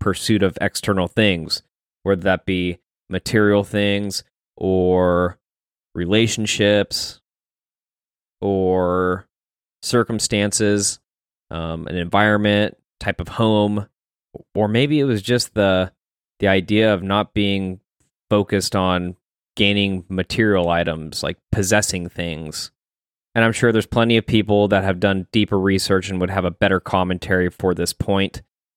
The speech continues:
But, I mean, on its face, I don't know if I agree with it, because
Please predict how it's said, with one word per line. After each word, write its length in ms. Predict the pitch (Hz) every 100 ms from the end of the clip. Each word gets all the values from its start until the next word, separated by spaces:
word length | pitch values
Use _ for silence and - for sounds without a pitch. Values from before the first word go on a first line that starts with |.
| _ _ _ _ _
But, 320 | - 95 90 - _ _ _ _ _ _ _
I 80 | 113
mean, 180 | 110 101
on 200 | 113 147
its 180 | - -
face, 360 | - 123 139
I 100 | 104
don't 140 | 104 113
know 80 |
if 120 | 113 107
I 60 |
agree 420 | 95 87 90 107
with 200 | 107 87
it, 180 | 95 -
because 460 | 95 90 98 90 -